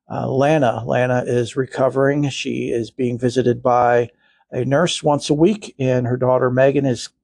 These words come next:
taking great care of her, so she is healing. Let us please keep her in our heart, thoughts, and prayers. Of course, Megan, Molly, Gwen, Octavia, Clyde, Mike S, which <laughs> I just said, we'll say again, can't say it enough.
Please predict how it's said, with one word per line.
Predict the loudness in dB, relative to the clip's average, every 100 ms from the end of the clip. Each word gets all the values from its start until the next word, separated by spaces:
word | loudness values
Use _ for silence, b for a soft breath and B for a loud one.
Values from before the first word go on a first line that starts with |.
| -8
taking | -8 -4 -4
great | 0 0 0
care | 0 2
of |
her, | 2 0
so | 2 2 2 -2 b b
she | b -2
is | -2
healing. | 0 2 2 0
Let | -2
us | -4
please | -6 -4 -4 -4
keep | -6 -6 -6 -6
her | 0 2 0
in | 0 -2
our | -2
heart, | -2 -6 -4
thoughts, | -6 -6
and | -6
prayers. | 2 2 2 -2 _ _ _ _ _ _
Of | -6
course, | 0 0 0
Megan, | 0 2 4 2 0 -6 -2
Molly, | 2 4 4 2 0 -2 -6
Gwen, | -2 0 2 0
Octavia, | -2 -4 -4 -2 2 4 6 4 4 0 _ _ _ _ _
Clyde, | -2 2 4 4 2 -2 -10 _ _ _ _ _ -10
Mike | -2 0 0 -6 -18 -20 _ _ _ -16 -2
S, | 2 2 0
which | -4 -4 -2
<laughs> | -2
I |
just | -2 -2 -2
said, | 2 2 4
we'll | 2 0
say | 2 4 4
again, | 4 4 2 -2
can't | -4 -4 -2
say | 2 2
it |
enough. | 2 2 0 -2